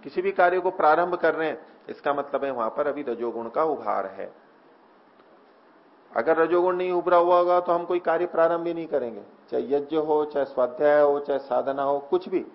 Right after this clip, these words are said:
सात्विक कार्य भी प्रारंभ करते हैं तो वो रजोगुण के कारण ही प्रवृत्ति होती है। तो प्रवर्तन, चल, दुख, द्वेष, द्रोह, मत्सर, निंदा, स्तंभ यानी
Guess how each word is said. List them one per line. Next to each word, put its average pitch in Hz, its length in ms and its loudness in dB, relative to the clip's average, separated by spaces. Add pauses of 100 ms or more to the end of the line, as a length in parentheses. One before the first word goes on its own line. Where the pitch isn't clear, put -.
(1300)
सात्विक 123 440 -4
कार्य 147 280 2
भी 165 120 -4
प्रारंभ 151 460 0
करते 151 340 -4
हैं 156 80 -4
तो 156 80 -8
वो 156 100 2
रजोगुण 143 400 -2
के 135 140 -8
कारण 123 300 -4
ही 180 120 -4
प्रवृत्ति 127 520 -6
होती 98 320 -12
है। 95 80 -18 (600)
तो 117 60 -10
प्रवर्तन, 117 840 -2 (500)
चल, 120 220 2 (500)
दुख, - 300 -2
द्वेष, 113 760 -4 (120)
द्रोह, 120 520 -2 (140)
मत्सर, 117 600 -2 (640)
निंदा, 123 680 2 (580)
स्तंभ 139 460 0
यानी 113 280 -6